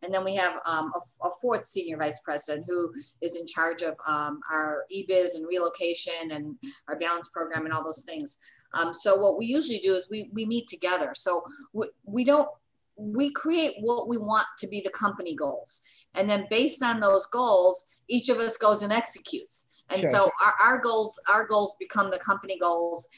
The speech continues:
Speaker 1: and how they translate into what area. So if we create a company goal, then I'm working with marketing and training to try to get us there. Um, you know, and John, who, who does more work with, um, I T and things, he's working on that side.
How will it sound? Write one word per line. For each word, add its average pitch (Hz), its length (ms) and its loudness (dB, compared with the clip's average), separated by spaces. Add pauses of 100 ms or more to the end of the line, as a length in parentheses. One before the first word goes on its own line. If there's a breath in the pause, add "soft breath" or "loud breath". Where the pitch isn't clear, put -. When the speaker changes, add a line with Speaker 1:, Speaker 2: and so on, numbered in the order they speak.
(140 loud breath)
Speaker 1:
and 190 100 -2
how 196 140 4
they 190 120 6
translate 190 540 2
into 180 240 -2
what 175 160 2
area. 160 400 2
So 170 300 2
if - 100 -16
we 196 100 -6
create 208 300 0
a 196 40 0
company 185 400 -4
goal, 180 320 2 (200 loud breath)
then 180 140 4
I'm 208 180 6
working 208 280 0
with 180 160 -2
marketing 180 420 -2
and 160 80 -8
training 160 320 -6
to - 80 -8
try - 200 -4
to 165 80 -2
get 156 220 -4
us - 200 -8
there. 151 340 0 (340 loud breath)
Um, 151 460 4
you 185 140 -2
know, 165 120 4
and 170 100 -2
John, 185 280 2
who, 185 220 -4
who 175 160 -4
does 170 240 0
more 170 200 -2
work 160 280 -2
with, 156 160 -2 (100)
um, 156 140 0
I 160 180 -4
T 175 240 -2
and 160 160 -4
things, 160 300 -6
he's 185 200 -4
working 175 300 -2
on 165 140 -6
that - 200 -4
side. 156 260 0